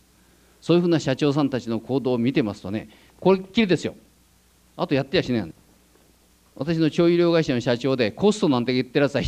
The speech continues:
人もいやしねえが。冗談じゃねえよ。みんなですね、よそより一割、二割高く売ってるわ。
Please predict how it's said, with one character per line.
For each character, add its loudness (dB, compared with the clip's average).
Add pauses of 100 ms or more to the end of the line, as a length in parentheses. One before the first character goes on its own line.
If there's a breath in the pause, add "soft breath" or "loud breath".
人 4
も 2
い 2
や 4
し -8
ね -12
え -20
が。 -18 (540 soft breath)
冗 2
談 4
じ 2
ゃ 2
ね 0
え -2
よ。 -10
み 0
ん 2
な 2
で 0
す -6
ね、 2
よ 4
そ 0
よ 4
り 4
一 0
割、 4
二 4
割 2
高 0
く -6
売 -6
っ -10
て -6
る -4
わ。 -16